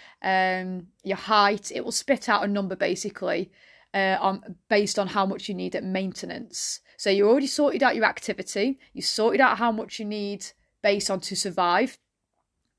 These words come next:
so that'll give you a number there. Say it's two thousand calories maintenance. So you want to be in a deficit, say, to lose fat loss, you can actually go into the settings and set it up to a calorie target of your choice,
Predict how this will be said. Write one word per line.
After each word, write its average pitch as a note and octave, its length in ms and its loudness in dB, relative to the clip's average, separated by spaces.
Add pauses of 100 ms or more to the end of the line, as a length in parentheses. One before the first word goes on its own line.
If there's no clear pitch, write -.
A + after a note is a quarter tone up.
so A#3 80 -2
that'll A3 200 4
give G#3+ 220 -2
you G#3+ 160 -2
a G#3+ 80 -2
number G3 400 -2
there. F3 220 0
Say - 220 2
it's - 100 -6
two B3 180 -2
thousand G3+ 300 2
calories F3+ 400 -2
maintenance. - 760 -12 (340)
So - 140 -4
you G#3 200 2
want B3+ 160 2
to - 60 -16
be A#3 80 0
in G#3+ 80 2
a F#3+ 40 -2
deficit, G3 360 0
say, F3+ 160 -2
to F3 140 -12
lose E3+ 140 -6
fat - 240 2
loss, A#3 260 0 (220)
you G#3+ 140 -6
can B3 140 0
actually A#3 220 -4
go A3+ 120 0
into G#3+ 160 -6
the G3+ 60 -8
settings F3+ 580 -4
and G3 160 -6
set - 380 -6
it - 100 -10
up G3 220 -2
to F3+ 420 2 (340)
a F#3+ 40 -12
calorie F#3+ 420 0
target F#3 420 0
of F3+ 120 -8
your F3 160 -4
choice, - 760 -6